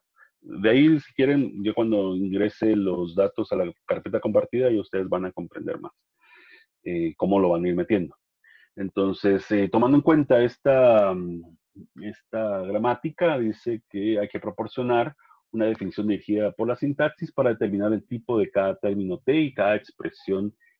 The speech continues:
E. Luego, eh, tienen que extender esa,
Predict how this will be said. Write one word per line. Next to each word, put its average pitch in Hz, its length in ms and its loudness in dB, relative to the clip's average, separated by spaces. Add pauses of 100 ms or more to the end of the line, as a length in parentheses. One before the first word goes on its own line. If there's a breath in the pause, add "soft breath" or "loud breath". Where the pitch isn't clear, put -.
(140)
E. - 240 -4 (1040 soft breath)
Luego, 143 600 4
eh, 104 220 -2
tienen 120 320 2
que 117 100 -2
extender 120 600 2
esa, 107 800 0